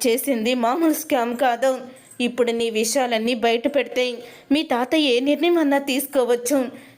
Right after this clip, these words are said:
నిన్ను అరెస్ట్ చేయించనవచ్చు, అలాగే నిన్ను బయటపట్టుకొని బయటికి గెంటైనవచ్చు" అని అంటూ ఉంటాడు శ్రీధర్. ఇక ఆ మాట విని జ్యోత్స్న అయితే, "ప్లీజ్ మావయ్య,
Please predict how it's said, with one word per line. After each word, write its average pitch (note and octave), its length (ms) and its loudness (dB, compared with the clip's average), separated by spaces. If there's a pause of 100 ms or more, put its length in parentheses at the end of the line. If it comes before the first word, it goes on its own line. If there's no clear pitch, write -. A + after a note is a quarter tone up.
నిన్ను A#3+ 220 2
అరెస్ట్ C4+ 540 0
చేయించనవచ్చు, D4 920 2 (360)
అలాగే B3+ 540 -2 (220)
నిన్ను B3+ 520 4 (560)
బయటపట్టుకొని B3 760 0
బయటికి A#3 600 -2
గెంటైనవచ్చు" C4 1000 2 (240)
అని D4 200 0
అంటూ A#3+ 420 0
ఉంటాడు A#3+ 460 0
శ్రీధర్. B3 520 0 (280)
ఇక C4+ 180 -2
ఆ C4 100 0
మాట A3 340 0
విని B3+ 300 -2
జ్యోత్స్న A3+ 420 0
అయితే, A#3+ 440 -2 (380)
"ప్లీజ్ A#3+ 320 2
మావయ్య, A3 440 0